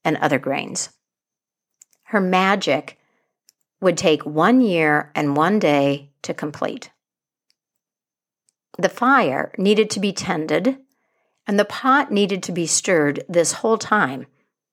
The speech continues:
so the contents wouldn't burn and stick.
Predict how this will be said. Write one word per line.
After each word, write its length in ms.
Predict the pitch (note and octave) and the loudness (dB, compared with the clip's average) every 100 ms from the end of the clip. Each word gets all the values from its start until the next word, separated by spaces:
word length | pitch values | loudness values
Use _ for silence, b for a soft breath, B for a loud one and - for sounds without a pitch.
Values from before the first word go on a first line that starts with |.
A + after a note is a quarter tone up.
| - | -8
so 160 | - | -2
the 100 | G3+ | -2
contents 800 | G#3+ A3+ C4 D4 - E3+ - - | 2 4 4 2 -2 -6 -6 -2
wouldn't 320 | F3 E3+ G3+ | 0 0 0
burn 360 | D#3 D3 C#3+ D3+ | 0 2 0 -2
and 200 | - F#3 | -6 -6
stick. 420 | - C4+ G#3+ - | -2 0 0 -4